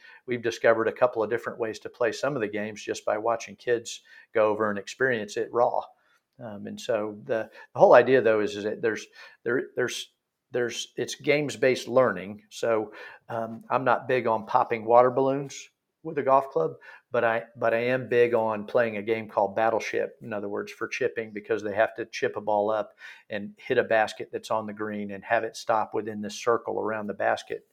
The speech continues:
Uh, so they're, they're learning a little bit of trajectory, a learn, a little bit of distance control, and a little bit of directional control. Um, and so the, all the games are fun but purposeful. They, they, they're clever in that they,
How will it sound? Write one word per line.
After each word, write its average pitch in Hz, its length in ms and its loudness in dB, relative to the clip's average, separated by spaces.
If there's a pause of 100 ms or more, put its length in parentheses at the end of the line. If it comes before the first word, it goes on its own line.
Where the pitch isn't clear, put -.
(400)
Uh, 107 80 -10
so 113 160 -6
they're, 117 300 0 (340)
they're 117 160 0
learning 117 280 2
a 110 40 0
little 127 220 2
bit 110 140 4
of 104 80 -4
trajectory, 107 560 -2
a 104 60 -2
learn, 117 200 2
a 117 200 -8
little 135 180 2
bit 104 140 0
of 104 120 -6
distance 107 460 -8
control, 104 420 -2
and 104 80 -4
a - 20 -4
little 110 160 0
bit 101 140 -4
of 95 80 -10
directional 110 420 -2
control. - 500 -8 (480)
Um, 104 160 -10
and 104 120 -12
so 113 180 2
the, 104 220 -4 (180)
all 127 160 8
the 127 80 0
games 120 380 -2
are 101 80 -2
fun 120 320 0
but - 160 -8
purposeful. 113 500 -4
They, 113 300 -8
they, 107 180 -10 (340)
they're 127 120 -16
clever 107 500 4
in 104 140 -4
that 104 240 -6
they, 104 260 -6